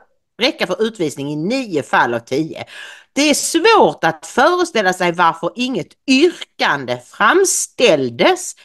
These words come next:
Vi känner till problemet och en regeländring om att åklagare ska yrka på utvisning kommer i nästa år. Och jag kollade upp det här, jag, både du och jag hade för oss att det, ja, det är så konstigt konstruerat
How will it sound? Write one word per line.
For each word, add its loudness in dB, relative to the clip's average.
Vi -2
känner -4
till -2
problemet -2
och 0
en -4
regeländring -4
om -6
att -4
åklagare 2
ska 2
yrka 0
på 0
utvisning -2
kommer 0
i -6
nästa -4
år. 0
Och 4
jag 2
kollade 2
upp 4
det -2
här, 0
jag, 0
både 0
du 0
och 0
jag 2
hade 0
för 0
oss -2
att -2
det, -4
ja, 2
det -8
är 0
så -6
konstigt -2
konstruerat 0